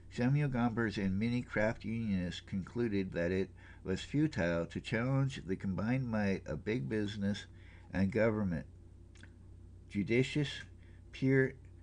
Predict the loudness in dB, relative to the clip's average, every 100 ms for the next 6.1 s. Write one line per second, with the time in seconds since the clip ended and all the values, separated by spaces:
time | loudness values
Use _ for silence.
0 | -8 -6 0 0 2 2 2 2 2 0
1 | 0 -2 -4 -8 -6 -6 -6 -12 2 4
2 | 4 0 -10 -18 -20 -18 0 2 2 4
3 | 4 6 4 0 -10 -20 -6 0 2 2
4 | 2 4 6 6 4 4 2 0 2 2
5 | 0 0 2 2 0 -2 -2 0 -2 -4